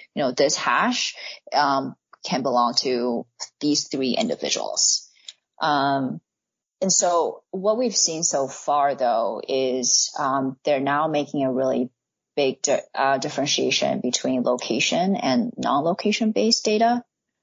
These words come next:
Um, so something like your ads I D, which is basically what your phone comes with, and, um, both Android and iPhone, you can turn them off. But for example, like, on Android,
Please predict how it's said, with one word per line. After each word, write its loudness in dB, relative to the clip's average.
Um, 0
so 0
something 0
like 0
your 0
ads 0
I 0
D, 0
which 0
is 2
basically 0
what 0
your 0
phone -2
comes -2
with, 0
and, 0
um, 0
both 2
Android 2
and -2
iPhone, 2
you 0
can 4
turn 0
them 4
off. 2
But 2
for 0
example, 0
like, 2
on 0
Android, 2